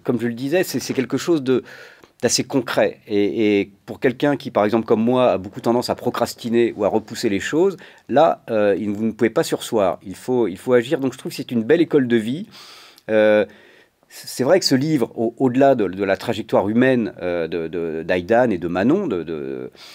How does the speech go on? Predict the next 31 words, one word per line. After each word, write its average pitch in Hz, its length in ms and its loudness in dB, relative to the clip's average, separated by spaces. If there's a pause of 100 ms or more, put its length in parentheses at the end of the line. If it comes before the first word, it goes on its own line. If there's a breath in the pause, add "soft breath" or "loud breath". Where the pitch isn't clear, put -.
(200 loud breath)
euh, 98 180 2
et, 127 500 2
et, 113 60 4 (260)
parce 98 140 -12
qu'elle 113 180 4
aussi 117 280 0
a, 76 80 2
a, 85 420 -4
a 98 60 -4
sa 95 140 -6
propre 92 540 -4
souffrance, 131 640 0
euh, 80 180 -4
qu'Aïdan 92 360 -2
d'ailleurs, 95 480 -2
euh, 80 140 -2
de, 76 160 -8
ne, 76 160 -10
ne, 67 160 -10
ne, 76 140 -10
ne 80 120 -10
sait - 160 -8
pas 95 160 0
voir 98 320 2
à 87 80 -2
un 85 60 -6
moment, 117 340 -4 (420 loud breath)
au-delà 170 320 6
de 165 120 4
tout - 140 -12
ça, 156 280 0